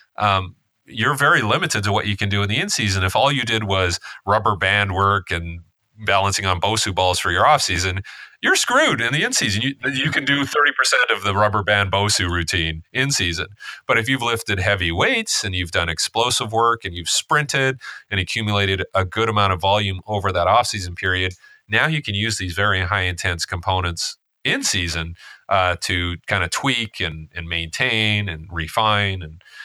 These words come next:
and I think that's what people miss out on is you, you, you have to have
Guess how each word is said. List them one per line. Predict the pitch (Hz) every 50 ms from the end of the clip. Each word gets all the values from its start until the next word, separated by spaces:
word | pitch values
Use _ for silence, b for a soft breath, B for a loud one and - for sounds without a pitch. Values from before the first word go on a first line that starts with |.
| B B B -
and | 110 98
I | 98
think | 95 117 113 98 -
that's | 104 101 95 - -
what | 92 87 -
people | - 101 92 - - 92
miss | 87 85 90 92 90 -
out | 87 82 92 107 120
on | 127 139 156 160
is | 131 104 92 85 -
you, | 92 90 90 85 90 - -
you, | 73 90 90 90 87 - -
you | - 98 90
have | - - 113 110 104 -
to | - 101
have | 92 98 95 90 90 85 80 -